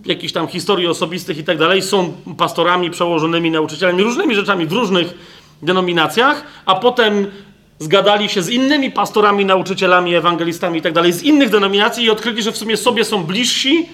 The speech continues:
niż ludzie z ich własnej denominacji. Więc oni oficjalnie reprezentują denominację, ale nieoficjalnie niektórych z własnej denominacji nienawidzą, ponieważ czują się bardziej spójni z denominacją, którą sobie nieoficjalnie stworzyli. Wie-, wie-, jest to jasne, co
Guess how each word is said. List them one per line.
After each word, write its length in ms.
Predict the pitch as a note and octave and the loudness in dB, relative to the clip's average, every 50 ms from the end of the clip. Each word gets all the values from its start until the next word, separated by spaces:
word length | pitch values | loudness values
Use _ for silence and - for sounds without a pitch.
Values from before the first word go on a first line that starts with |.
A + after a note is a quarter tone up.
| - - - _ _ _ _ _ - - | -20 -20 -20 _ _ _ _ _ -4 0
niż 180 | A3 A3 E3+ | 0 0 2
ludzie 240 | A3+ C4+ G3 A#3+ A#3 | 0 0 0 0 0
z 100 | F3+ - | -2 -2
ich 100 | G#3 D3+ | -6 -6
własnej 360 | E3 F#3+ G#3+ - - - G#3 | 0 0 0 0 0 -2 -4
denominacji. 480 | F#3 G3+ G#3 G3+ G3+ G#3+ G3+ G#3 - D#3 | -2 -2 -2 0 2 0 0 0 -2 -4
Więc 160 | E3+ F3+ F#3 | -4 0 0
oni 260 | A#3+ A#3+ A#3 A3+ A3+ | 0 0 0 0 0
oficjalnie 680 | A3+ - G3+ F#3 D#3 - A3+ A#3+ A3+ A#3 A3+ G#3 G3 | 0 -2 -2 -6 -8 -2 0 0 2 2 2 2 2
reprezentują 600 | F#3 F#3 F#3 F#3+ E3+ D#3+ F3+ E3+ F3 F#3+ F#3+ F#3+ F#3 | 0 0 0 -2 -2 -2 -2 -2 -2 -2 -2 0 0
denominację, 800 | G3+ G#3 A3 A3 A3+ A#3+ A#3+ C4 C4 C4 - B3+ C4 C#4 C#4 C4+ - - - - - - - | 0 0 0 0 0 0 2 0 0 0 0 0 2 2 2 0 -6 -16 -20 -20 -20 -18 -8
ale 260 | - E3+ E3 E3+ F#3 F#3 | -4 0 2 2 4 4
nieoficjalnie 800 | G3+ A#3+ C4 C4 - - G#3+ A3+ D#3 - A#3 A3 G#3+ G#3+ G#3 | 4 6 6 6 4 2 0 -4 -2 0 0 2 2 2 2
niektórych 400 | G3+ G3+ G3 - G#3 G#3 F#3+ E3 | 0 0 -2 0 0 0 0 0
z 40 | D#3 | 0
własnej 400 | D#3+ G3+ G#3+ G#3+ G#3+ A#3 A3 F#3 | 0 2 2 2 2 2 2 2
denominacji 580 | F#3+ G3 F#3+ F#3+ F#3+ F#3+ F#3+ G3 F#3 F#3+ F#3 F3 | 2 2 2 0 0 2 0 0 0 -2 -2 -2
nienawidzą, 640 | F3+ F3+ F#3 G3+ A#3+ D4+ C4 F#3+ A3+ A#3 B3+ B3 B3 - - - - - | 0 0 2 0 0 0 2 2 2 2 2 -2 -6 -14 -20 -20 -14 -2
ponieważ 380 | - G#3+ G#3+ G#3+ G#3 G#3 - - | 2 2 4 4 4 2 0 0
czują 340 | - B3 B3 A#3 G#3+ G#3 F#3+ | -2 0 2 2 2 2 0
się 160 | - - F#3 | 0 0 0
bardziej 340 | E3+ G#3 G#3+ F#3+ F3 G3 F3+ | 2 2 0 2 2 0 0
spójni 420 | F#3+ - - B3+ C4 B3 B3 A3+ | 0 -4 -4 -4 -4 -2 -2 -2
z 60 | F#3 | 0
denominacją, 760 | D3+ G#3+ G#3 A3 G#3 G#3 G#3+ G3+ G#3+ A3+ G#3+ A3 A3+ A3+ A3 | 2 2 2 4 4 4 4 4 2 2 0 0 0 0 0
którą 200 | A3 G#3+ A3 G#3+ | 0 0 0 0
sobie 160 | G#3+ A3 A3 | 2 2 2
nieoficjalnie 640 | B3 B3+ A#3 - - E3+ D3 - D#3+ C#3+ C#3 C#3 C3+ | 4 4 2 2 0 -4 -4 0 2 2 2 0 -2
stworzyli. 500 | C3 - - D3 B2 B2 A2+ G2 F#2+ F#2+ - - _ - - | -6 -6 -8 -6 -6 -6 -8 -8 -12 -16 -18 -20 _ -6 -6
Wie-, 160 | E3 E3 E3+ | -4 -4 -4
wie-, 200 | E3+ F3+ F#3 F3 | -4 -2 0 2
jest 180 | F3+ F#3+ F#3 | 0 0 0
to 80 | G3 F#3 | -2 -4
jasne, 280 | F#3 F#3 F#3 G#3 G3+ G3+ | -4 -4 -4 -6 -8 -4
co 240 | G3+ G3+ G3+ G3 | -2 -2 -2 -2